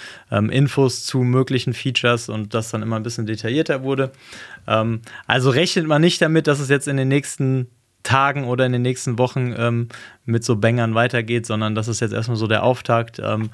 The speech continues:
auch in eine neue Art von Kommunikation, wenn ich das richtig verstanden habe, wie Miles ja auch geschrieben hat, äh, sie wollen solche, ähm, Entwicklereinträge öfter machen, um die Community auch so ein bisschen auf den langfristigen Weg, den der F M gehen will, mitzunehmen.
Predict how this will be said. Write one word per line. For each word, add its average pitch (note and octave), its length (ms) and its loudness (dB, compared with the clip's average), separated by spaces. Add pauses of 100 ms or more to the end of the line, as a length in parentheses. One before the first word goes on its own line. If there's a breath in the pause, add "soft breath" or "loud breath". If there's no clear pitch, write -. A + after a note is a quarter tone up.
(520 loud breath)
auch B2+ 260 4
in D3+ 80 -6
eine C#3 160 2
neue C3+ 340 4
Art C3+ 240 0
von C#3+ 240 -4
Kommunikation, C#3 800 2
wenn F#3+ 120 2
ich F#3 40 -6
das - 180 -2
richtig F3 280 -2
verstanden D3+ 420 0
habe, D3 140 0
wie C3+ 80 -2
Miles C3 260 0
ja C3+ 80 0
auch B2+ 80 -2
geschrieben B2 400 -4
hat, B2 180 -2
äh, A#2 140 -4
sie A2 160 -4
wollen A#2 220 0
solche, A2+ 400 -2 (420 loud breath)
ähm, A2 180 0
Entwicklereinträge A2+ 1300 -2 (120)
öfter C#3+ 360 2
machen, C3+ 360 0
um A#2+ 160 -2
die A2+ 100 -2
Community A#2 460 -2
auch A2 80 0
so A2+ 120 -6
ein A2 60 0
bisschen A#2 220 -4
auf A2 140 -4
den A2 160 -4
langfristigen A#2 760 -2
Weg, A#2+ 180 -2
den A2+ 140 -4
der A2 80 -4
F - 80 -8
M A#2+ 180 -6
gehen A#2 200 -2
will, A#2 100 0
mitzunehmen. A#2 560 -4